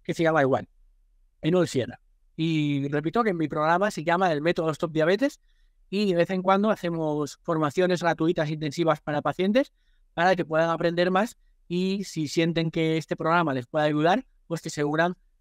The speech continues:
a los compañeros en, en las ediciones que vamos haciendo, porque creo que es algo diferenciador que nosotros implementamos y que creo que es muy importante, que nosotros no hacemos los programas por ediciones.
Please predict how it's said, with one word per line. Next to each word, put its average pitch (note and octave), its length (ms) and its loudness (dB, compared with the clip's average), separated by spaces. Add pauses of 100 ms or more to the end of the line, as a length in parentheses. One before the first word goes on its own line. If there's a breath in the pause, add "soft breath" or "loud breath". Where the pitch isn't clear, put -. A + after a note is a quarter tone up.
(140)
a C3+ 340 -4
los C3 140 -4
compañeros D3 520 -2
en, B2+ 360 -4
en D#3 120 -4
las D3+ 120 2
ediciones D#3 460 -2
que - 80 -8
vamos C#3+ 240 -2
haciendo, F#3 420 -2 (360)
porque E3+ 240 -2
creo G#3+ 160 2
que G#3+ 80 0
es - 220 -6 (260)
algo F#3+ 240 4
diferenciador F3+ 580 0
que F3 100 -8
nosotros E3 320 -4
implementamos E3 640 0 (320)
y D#3+ 80 -10
que D#3 120 0
creo G3 180 2
que F3+ 80 0
es E3+ 80 -2
muy G3 160 0
importante, F3 540 -2 (400)
que F3 80 -4
nosotros F#3 380 0
no G3+ 60 0
hacemos G3 280 -2
los G3 140 -2
programas F#3+ 400 2
por E3+ 160 -2
ediciones. C#3+ 440 -4